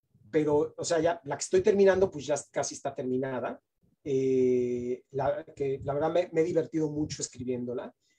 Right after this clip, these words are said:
La, la, la, la novela anterior, la segunda, eh, ha sido un poco un proceso más emocional, pa' bien y pa' mal, eh, porque, porque también tiene un poquito de mí, tiene un poquito de mí, de cosas que yo he vivido,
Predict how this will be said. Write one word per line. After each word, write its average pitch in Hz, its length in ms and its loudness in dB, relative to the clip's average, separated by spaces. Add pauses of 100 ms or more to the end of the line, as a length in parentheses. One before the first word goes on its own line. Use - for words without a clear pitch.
(360)
La, 143 320 0
la, 156 180 -2
la, 147 640 -2 (320)
la 147 120 -6
novela 180 240 6
anterior, 185 360 4
la 175 80 4
segunda, 160 720 0
eh, 139 520 -2 (200)
ha 160 100 -2
sido 180 200 -2
un - 80 -8
poco 175 240 0
un 190 40 -2
proceso 165 380 -4
más 160 460 2
emocional, 143 600 0 (380)
pa' - 120 0
bien 143 180 -2
y - 20 -4
pa' 131 140 -4
mal, 127 280 -2 (560)
eh, 123 760 0 (560)
porque, - 220 -2
porque - 260 -2
también 175 320 2
tiene 185 160 4
un 185 60 2
poquito 175 360 -4
de 160 120 4
mí, 147 220 0
tiene 151 180 -2
un 156 100 -4
poquito - 300 -8
de 147 80 0
mí, 151 260 2
de 139 140 -4
cosas - 320 -8
que 135 100 -8
yo 139 80 -6
he 139 40 -2
vivido, 143 500 -4